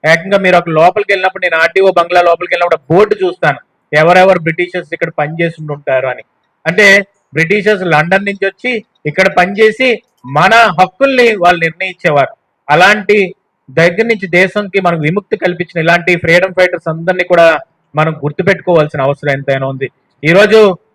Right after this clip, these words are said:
మనం చూస్తే చంద్రశేఖర్ ఆజాద్ గారు కానీ, లేకపోతే భగత్ సింగ్ గారు కానీ, లేకపోతే సుభాష్ చంద్రబోస్ గారు కానీ, వీళ్ళందరూ కూడా చిన్న వయసులో చచ్చిపోయారు. పెద్ద వయసులో ఏం కాదు, చిన్న వయసులో ఇరవై, కొంతమంది ఇరవై రెండు, కొంతమంది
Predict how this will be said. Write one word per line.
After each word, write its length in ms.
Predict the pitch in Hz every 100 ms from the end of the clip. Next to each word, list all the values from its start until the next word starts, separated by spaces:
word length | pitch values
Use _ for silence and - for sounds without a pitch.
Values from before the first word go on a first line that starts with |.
| 156
మనం 200 | 180 170
చూస్తే 220 | 190 190
చంద్రశేఖర్ 600 | 190 175 180 180 190 190
ఆజాద్ 360 | 160 170 175 170
గారు 140 | 165
కానీ, 260 | 165 160 156 _ _ _ -
లేకపోతే 240 | 160 185 160
భగత్ 300 | 147 180 -
సింగ్ 180 | 190 175
గారు 120 | 170
కానీ, 280 | 160 151 147 - _ -
లేకపోతే 540 | 160 170 185 185 175 - _ -
సుభాష్ 360 | 160 185 185
చంద్రబోస్ 460 | 180 180 170 170 170
గారు 160 | 151 151
కానీ, 220 | 151 151 143 _ _
వీళ్ళందరూ 500 | 165 170 190 247 262
కూడా 360 | 254 220 202 190
చిన్న 500 | 185 - 165 190 214
వయసులో 360 | 214 202 196 175
చచ్చిపోయారు. 540 | 156 - - 131 120 _ -
పెద్ద 180 | 139 175
వయసులో 360 | 190 190 175
ఏం 80 | 151
కాదు, 300 | 139 127 - - _ _ -
చిన్న 220 | 185 226
వయసులో 420 | 226 202 175 147 - _ _
ఇరవై, 420 | 147 160 156 156 165 156
కొంతమంది 640 | 160 160 170 175 180 151 - _ _ _
ఇరవై 380 | 139 151 165 180
రెండు, 360 | 170 165 160 139 _ _
కొంతమంది 600 | - 156 160 170 180 165